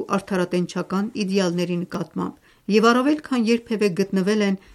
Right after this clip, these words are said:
Իրանի իսլամական հեղափոխության ուսմունքի ազդեցության տակ, այնպես որ նրանցից շատերը հիմնարար փոփոխություններ են իրականացրել այս ուղղությամբ։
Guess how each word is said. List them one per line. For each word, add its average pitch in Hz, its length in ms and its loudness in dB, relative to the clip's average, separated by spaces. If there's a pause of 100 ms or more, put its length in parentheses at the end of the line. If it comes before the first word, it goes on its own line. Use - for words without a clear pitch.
(120)
Իրանի 220 480 2
իսլամական 202 640 0
հեղափոխության 190 880 -4
ուսմունքի 190 720 -2
ազդեցության 185 760 -4
տակ, 190 260 -8 (540)
այնպես 285 420 4
որ 262 320 0
նրանցից 208 480 -2
շատերը 247 480 -2 (300)
հիմնարար 190 680 0
փոփոխություններ 190 920 -4
են 185 100 -2
իրականացրել 180 800 -2 (320)
այս 180 260 0
ուղղությամբ։ 175 640 -6